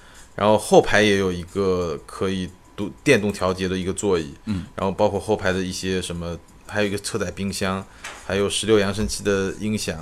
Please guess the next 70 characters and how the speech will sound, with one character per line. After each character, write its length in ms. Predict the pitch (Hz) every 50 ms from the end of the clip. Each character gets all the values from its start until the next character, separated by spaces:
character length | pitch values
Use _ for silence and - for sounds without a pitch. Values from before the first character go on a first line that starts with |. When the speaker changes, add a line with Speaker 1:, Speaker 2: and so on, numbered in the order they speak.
| 80 78 80
Speaker 1:
什 200 | 87 92 90 90
么 80 | 87
后 180 | 85 - - 95
排 140 | - 95 95
遮 220 | 92 - 104 98
阳 180 | 95 92 95 92
帘 180 | 90 85 87
啊， 200 | 87 90 87 80 71 - - -
一 60 | 95
堆 180 | 98 - 107 101
东 120 | 95 95
西。 40 | 92
Speaker 2:
但 140 | 95 135 131
是 100 | 123 120
就 140 | 110 139 127
一 160 | 117 120 123
句 80 | 131 135
话， 160 | 131 127 -
太 300 | - - 143 143 143 131
贵 260 | 107 - 131 117 98
了， 120 | 85 71
Speaker 1:
太 60 | 78 107
贵 100 | 143 160
了， 100 | 127 117
Speaker 2:
六 100 | 151 139
十 180 | - 110 104
七 60 | -
万。 300 | - 165 175 143 113 90
Speaker 1:
对， 180 | 87 104 95 85 104 - -
而 120 | 117 170
且， 220 | 185 190 156 135 - - - -
而 100 | 151 202
且 140 | 240 233 214
我 100 | 151 117
刚 160 | - 208 220
才 80 | 208
说 160 | 185 - - 202
的 80 | 180
这 120 | 143 151 151
些 100 | 147 185
配 240 | - - 170 120
置， 220 | 98 - - 90 92
包 100 | - 143
括 100 | 151 143
三 160 | 147 165 156
百 100 | 143 117
六 120 | 123 127
十 80 | 117 123
度 120 | 117 123
的 40 | 120
全 180 | 120 - 110 113
景 120 | 123 127
影 120 | 110 87 87
像 200 | 92 110 104 98
啊， 80 | 98
智 160 | 95 - 110
能 160 | 110 107 104 92
泊 120 | 101 98
车， 240 | 95 107 101 95 92 - - - - - - -
这 100 | - 240
些 140 | 175 185 180
配 180 | - 175 -
置 140 | - - 131
都 160 | 123 160 165 160
是 380 | - - - 139 120 110 - - - - - - - -
顶 200 | 131 120 107 92
配 160 | - 170 165
车 200 | 139 - 165 156
型 180 | 147 - 139 135
的 160 | 131 117